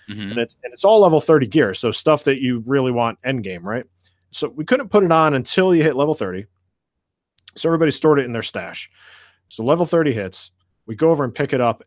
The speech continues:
Speaker 2: and the, the increase in both damage and damage resistance, just by, you know, not even thinking about what you're equipping, was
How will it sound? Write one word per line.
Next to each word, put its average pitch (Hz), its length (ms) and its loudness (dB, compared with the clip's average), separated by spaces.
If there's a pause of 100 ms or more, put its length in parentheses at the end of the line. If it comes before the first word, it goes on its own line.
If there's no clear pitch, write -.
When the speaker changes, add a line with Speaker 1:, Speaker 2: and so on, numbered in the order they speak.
Speaker 2:
and 131 340 -6
the, 127 380 -4 (260)
the 117 200 -6 (120)
increase 170 600 -4
in 117 500 -4
both 110 400 -2 (200)
damage 139 580 0
and 120 420 -2 (120)
damage 127 320 0
resistance, 110 680 -2
just - 320 -2
by, 135 380 2
you 135 80 -4
know, 117 140 -2
not 165 260 2
even 147 220 0
thinking 143 360 -4
about 110 260 -2
what 123 160 -6
you're 113 120 -6
equipping, 95 480 -4 (520)
was 127 280 0